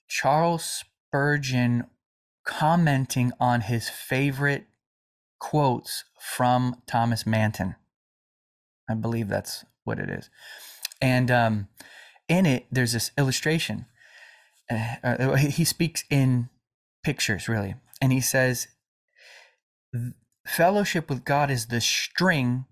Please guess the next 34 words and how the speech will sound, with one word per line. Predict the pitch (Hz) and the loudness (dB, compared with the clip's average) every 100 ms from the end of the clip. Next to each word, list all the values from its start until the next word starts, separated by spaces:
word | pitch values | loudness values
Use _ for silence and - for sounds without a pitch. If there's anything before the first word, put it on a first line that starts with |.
| _ _ | _ _
upon | 135 - - 143 139 | -8 -4 0 0 0
which | 127 120 - - _ - | -2 -2 -6 -8 _ -4
are | 131 | -2
placed | 123 - 127 120 - - _ - | -2 -2 -2 0 -4 -8 _ 0
all | 127 135 143 147 147 - 135 | 2 4 4 4 2 -2 -4
of | 123 123 | -2 0
our | 120 | 0
graces." | 110 117 117 - 107 95 90 - - - _ _ _ _ _ _ _ - - - - - - - | 0 0 0 -2 -4 -4 0 0 0 -6 _ _ _ _ _ _ _ -14 -14 -20 -20 -20 -8 0
And | 127 | 2
he | 123 | 4
says, | - 123 117 - 160 | 2 2 0 0 0
"If | 147 - | 0 0
that | 170 202 - _ - | 0 0 -2 _ -20
sh-, | - - _ _ _ _ - | -20 -20 _ _ _ _ -6
string | - - 202 185 147 | -4 0 2 4 2
break, | 117 180 123 - - _ _ _ _ _ _ - | 4 2 2 -4 -18 _ _ _ _ _ _ -4
all, | 143 131 135 - | 0 0 0 2
all | 147 | 4
your | 147 135 | 4 2
graces | 135 131 120 - | 0 0 0 -2
scatter | - 110 98 - - _ _ | 0 0 0 -4 -8 _ _
on | 120 | -2
the | 113 | 0
ground." | 104 92 - | 0 -2 -2
What | 151 | 0
a | 131 | 2
beautiful | 123 113 104 | 0 0 -2
picture. | 117 - 110 104 _ _ _ - | -4 -2 -4 -6 _ _ _ -2
What | 135 | 2
an | 123 | 4
easy | 135 113 | 2 0
picture | 120 113 110 | -2 -4 -4
to | 113 | -4
understand. | 107 - 117 110 | -4 -2 0 0